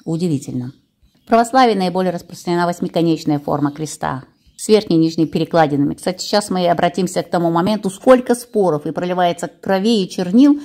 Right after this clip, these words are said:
по поводу того, что это был не крест, а столб. Друзья мои, ну, с-, э, ну, сейчас мы к этому вернёмся. Просто скажем, почему крест такую форму имеет. Верхняя перекладина — это табличка, которую написал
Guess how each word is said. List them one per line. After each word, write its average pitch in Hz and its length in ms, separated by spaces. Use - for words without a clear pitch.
по 190 80
поводу 208 380
того, 190 260
что 190 160
это 180 140
был 175 180
не 170 140
крест, 233 400
а 175 60
столб. 220 380
Друзья 196 320
мои, 170 180
ну, 214 440
с-, - 320
э, 208 160
ну, 208 140
сейчас 214 480
мы 175 60
к 156 40
этому 156 220
вернёмся. 156 680
Просто 311 260
скажем, 240 400
почему 202 380
крест 180 340
такую 170 340
форму 151 400
имеет. 156 240
Верхняя 233 360
перекладина — 170 540
это 220 180
табличка, 156 480
которую 147 400
написал 147 640